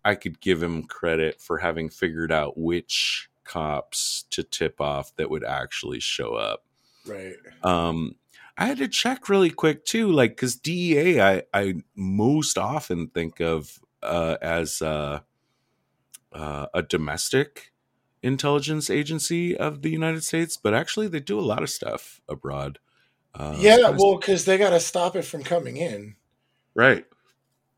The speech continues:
Speaker 2: And I do know heroin comes, would it, I think it usually comes from, like, Afghanistan area or the,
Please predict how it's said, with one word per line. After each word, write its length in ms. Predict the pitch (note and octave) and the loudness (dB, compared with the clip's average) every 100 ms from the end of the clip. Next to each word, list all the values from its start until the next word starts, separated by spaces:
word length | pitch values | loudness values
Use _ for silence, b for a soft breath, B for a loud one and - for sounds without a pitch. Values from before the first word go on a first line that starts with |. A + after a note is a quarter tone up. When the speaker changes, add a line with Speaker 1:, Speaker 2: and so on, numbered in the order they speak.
| _ _ | _ _
Speaker 2:
And 380 | E3 D3+ C#3 C#3 - | -4 -2 -2 -6 -6
I 120 | D3 | -4
do 260 | C#3 C#3+ G3 | -4 -4 -2
know 220 | G3 F3 | 2 2
heroin 560 | D3 D3+ D#3+ D3+ C#3 C3 | 2 2 2 2 -2 -8
comes, 580 | B2+ C3+ C3 C3 - - _ _ _ _ _ _ _ _ _ _ _ _ _ _ _ - | -8 -8 -8 -10 -12 -14 _ _ _ _ _ _ _ _ _ _ _ _ _ _ _ -8
would 120 | E3 | -6
it, 140 | F3 - _ _ - | -6 -10 _ _ -2
I 60 | |
think 220 | E3+ D4+ D#4+ | 4 4 4
it 220 | F#3 E3 | -2 -2
usually 380 | G3+ A3+ A#3 G#3 | -2 0 0 2
comes 360 | F#3 G#3+ A3 | 4 4 2
from, 220 | - A#3 | -2 0
like, 180 | A3 F#3+ | 2 2
Afghanistan 840 | F#3 F3 - D#3 F#3 G3 - A3 A3 | 2 0 0 -2 -2 -4 -4 -4 -2
area 580 | A3+ A#3 A#3+ A#3 A#3 - | -2 0 0 0 -4 -4
or 80 | F3 | -6
the, 160 | F3 | -8